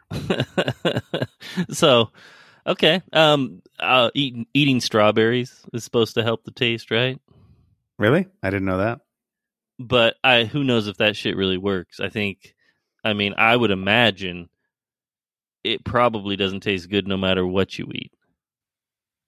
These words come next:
Speaker 2: Taco Bell.
Speaker 1: Taco Bell. There we go. Uh, like, does it take on the flavor of what you eat?
Speaker 2: <laughs> Then, then I'm, I'd be getting my dick sucked on the constant.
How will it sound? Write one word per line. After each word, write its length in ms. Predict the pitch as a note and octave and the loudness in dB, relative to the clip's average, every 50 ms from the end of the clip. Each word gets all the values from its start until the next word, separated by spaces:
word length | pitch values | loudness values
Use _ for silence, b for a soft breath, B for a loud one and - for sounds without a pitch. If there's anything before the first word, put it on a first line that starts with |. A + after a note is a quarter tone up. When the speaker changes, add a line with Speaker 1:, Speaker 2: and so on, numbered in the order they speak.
| _ _ _ _ _ _ _ _ _ _ - | _ _ _ _ _ _ _ _ _ _ -8
Speaker 2:
Taco 500 | - - - - - - - A#2+ A#2 A2+ | -6 -4 -4 -4 -4 0 2 2 2 4
Bell. 440 | A2+ A2 G2+ G#2 G#2 F#2 E2 - - _ _ _ _ _ _ _ _ _ _ B B B B B B B B B B B B _ | 2 0 0 0 -4 -8 -12 -16 -20 _ _ _ _ _ _ _ _ _ _ B B B B B B B B B B B B _
Speaker 1:
Taco 360 | - D3 E3 A3+ - - C3 | 0 2 2 2 2 0 -2
Bell. 220 | G2 F#2+ F2 E2+ F2+ | -2 -2 -4 -4 -2
There 140 | G2 A#2 | -2 -2
we 100 | D#3 G3+ | -2 -2
go. 200 | D#3 A#2 G#2+ A2 - - | -2 -2 -2 -2 -2 0
Uh, 40 | C3 | 2
like, 160 | C3 B2+ B2 A#2 F#2 | 2 2 0 -2 -4
does 220 | A#2 C#3 C3+ B2+ B2 | 0 0 0 0 0
it 100 | A#2 - _ _ | -4 -8 _ _
take 260 | - - D3 C#3 C3+ - - | -4 -2 0 0 0 0 2
on 380 | G#2+ G#2+ A2 A#2 B2+ C3 B2+ - _ - - _ _ _ | 4 4 4 2 0 -2 -6 -10 _ -18 -20 _ _ _
the 140 | - A2 G2+ | -4 -2 -2
flavor 480 | - - - G2 G2 G#2 G#2+ A2+ B2+ B2 | -2 -2 0 2 2 4 4 4 2 2
of 120 | G#2 F#2 | 0 0
what 240 | F2+ F2+ G2 G2+ - | 0 0 0 0 0
you 180 | F#2+ F#2 F2+ F2+ | -2 -2 -2 -2
eat? 280 | F2 F2 G2+ C3+ E3 - _ _ _ _ _ _ _ _ _ _ _ _ _ _ _ _ _ _ _ _ _ _ _ _ - | -2 -2 -4 -6 -8 -12 _ _ _ _ _ _ _ _ _ _ _ _ _ _ _ _ _ _ _ _ _ _ _ _ -14
Speaker 2:
<laughs> 120 | - - - E3+ A#2 | -4 0 0 2 2
Then, 640 | - C3+ A2 A2 A2 A#2+ A2+ G#2 F#2+ F#2+ G2+ G#2 F#2 - - - B B B B B B B B _ _ - | 2 0 0 0 2 2 2 2 2 0 -2 -2 -4 -6 -10 -12 B B B B B B B B _ _ -2
then 140 | G2 G2 F#2+ | 0 2 4
I'm, 240 | F#2+ F#2+ F#2+ F#2+ - | 4 2 2 2 2
I'd 160 | F#2+ G#2+ A2 | 2 2 2
be 120 | G#2 G2 | 2 2
getting 140 | F#2+ G2 F2+ | 2 2 2
my 80 | F2+ F2+ | 2 0
dick 160 | F2 F#2 E2 | 0 0 -2
sucked 240 | - - F#2 E2+ E2 | -2 -4 -4 -4 -4
on 60 | F2 | -6
the 100 | G2 F#2+ | -6 -8
constant. 540 | - - F#2 F#2 F#2 F2+ E2 F#2 F#2+ F#2 | -4 0 0 2 2 0 -2 -4 -6 -8